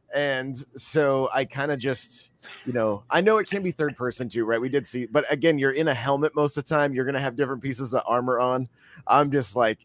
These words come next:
let's get to the action. I do, I like the other, like, characteristics that they're adding. Like,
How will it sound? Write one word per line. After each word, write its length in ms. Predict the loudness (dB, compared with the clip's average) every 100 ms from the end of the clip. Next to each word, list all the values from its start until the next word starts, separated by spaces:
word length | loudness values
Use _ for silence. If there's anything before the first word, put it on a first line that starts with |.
| -4
let's 260 | -2 -2
get 240 | 0 0 0
to 80 | -2
the 160 | -2
action. 440 | 0 -2 -2 -8 -12 -18 -2
I 140 | 2 2
do, 480 | 4 4 6 4 2 -6 -12 2
I 160 | 4
like 380 | 4 6 6 6 0
the 220 | -6 0
other, 240 | 2 4
like, 180 | 4 2
characteristics 880 | 0 0 2 2 2 2 0 -8 -4
that 140 | -2
they're 180 | 0 2
adding. 400 | 4 4 2 0
Like, 360 | 2 2 0